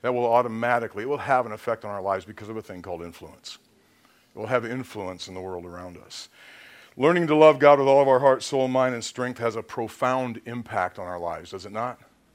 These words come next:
Learning to love God with all of our heart, soul, mind, and strength changes us like nothing else can. It alters our condition,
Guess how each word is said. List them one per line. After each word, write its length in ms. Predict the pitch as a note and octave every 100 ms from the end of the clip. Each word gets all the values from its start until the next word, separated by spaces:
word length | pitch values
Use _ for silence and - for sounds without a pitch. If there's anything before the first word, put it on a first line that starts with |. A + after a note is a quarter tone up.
| _ _ _ _ _ _ -
Learning 320 | A#2 D3 D3+
to 100 | C#3+
love 240 | C3+ C3 A#2+
God 220 | B2+ A#2
with 100 | A2+
all 120 | A#2+
of 80 | A#2
our 100 | A2+
heart, 200 | A#2+ A2
soul, 160 | A#2+
mind, 260 | A#2 A#2 A#2
and 120 | A2+
strength 340 | - B2 A2+ -
changes 380 | C#3 B2+ A2+
us 180 | A#2 A2
like 120 | G#2+
nothing 320 | G2 A2 G#2+ G2
else 180 | F2
can. 360 | - F#2 E2+ - _ _ _ _ _ _ _ _ _ -
It 120 | B2+
alters 440 | B2 D3+ C3+ B2+
our 160 | A#2+ A2+
condition, 580 | A2+ G#2 A2+ - F#2